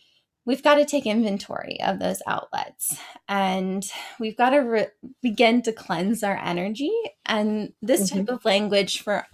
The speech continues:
Speaker 1: my listeners and our listeners probably is going to quite resonate, but for some it might feel a bit out there. Um,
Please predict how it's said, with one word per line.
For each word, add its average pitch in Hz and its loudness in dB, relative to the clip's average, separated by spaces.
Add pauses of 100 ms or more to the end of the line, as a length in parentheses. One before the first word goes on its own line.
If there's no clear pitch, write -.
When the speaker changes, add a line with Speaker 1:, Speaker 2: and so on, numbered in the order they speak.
(400)
Speaker 1:
my 285 8
listeners 269 8
and 254 2
our 247 4
listeners 247 4
probably 220 4
is 220 2
going 202 0
to - -12
quite 240 0
resonate, 277 4
but - 0
for 262 -4
some 311 4
it 240 -2
might 214 -2
feel 202 -4
a 196 -4
bit 180 -2
out 220 0
there. 180 -2 (500)
Um, 196 0